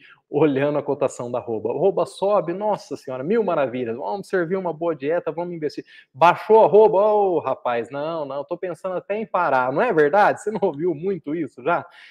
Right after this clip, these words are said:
E aí, será que a, a, essa oscilação da arroba, uma arroba maior, uma arroba menor, será que isso interfere tanto na margem de lucro da propriedade? Será? O que que você acha? Qual que é teu palpite? Produção, coloca a primeira imagem aqui na tela, por favor.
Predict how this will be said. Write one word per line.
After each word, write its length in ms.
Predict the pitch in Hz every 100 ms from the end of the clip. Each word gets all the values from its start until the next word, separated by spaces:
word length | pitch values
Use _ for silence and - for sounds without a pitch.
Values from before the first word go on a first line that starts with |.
| -
E 120 | 220
aí, 300 | 240 175 127 _ _
será 300 | - 202 226
que 300 | - 160 - -
a, 280 | 143 - 139
a, 60 | -
essa 240 | 143 -
oscilação 560 | 139 - 135 107 160 143
da 80 |
arroba, 400 | 107 135 165 113 - _ -
uma 100 | 135
arroba 260 | 156 135
maior, 420 | 113 107 117 139
uma 100 | 127
arroba 240 | 120 135 120
menor, 240 | 120 139
será 420 | - 185 156 165
que 160 | 185 -
isso 180 | 160 165
interfere 520 | 151 147 - 165 160 -
tanto 340 | 165 208 196
na 120 | 139
margem 340 | 127 123 117 110
de 80 | 117
lucro 200 | 120 123
da 120 | 107
propriedade? 640 | - - 110 135 143 110 - -
Será? 340 | 160 185 185
O 80 | 113
que 120 | 233
que 80 | 220
você 120 | 202
acha? 260 | 143 110 -
Qual 140 | 175
que 80 | 185
é 20 |
teu 140 | 190
palpite? 520 | 170 170 135 113 131 - - -
Produção, 440 | 156 156 - 170
coloca 320 | 123 151 175 151
a 20 |
primeira 260 | 131 127
imagem 340 | 113 113 107 107
aqui 120 | 107
na 80 | 113
tela, 260 | 127 113
por 160 | - 131
favor. 340 | - 101 120